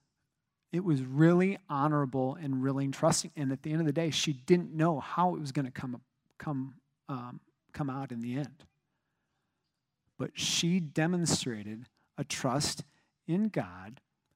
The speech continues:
to bring about justice, to bring about a right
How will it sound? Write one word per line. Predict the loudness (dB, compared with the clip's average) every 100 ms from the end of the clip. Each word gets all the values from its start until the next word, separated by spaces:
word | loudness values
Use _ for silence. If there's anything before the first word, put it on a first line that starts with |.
| _ -4
to | -2
bring | -2 -4 -2
about | -4 -4 -8 -4
justice, | 2 2 2 -4 -8
to | -2 -2
bring | 2 6 8 8
about | 6 6 8 6 4 -2 _ _ _ _ -4
a | 4 6
right | 6 4 6 8 8 2 -4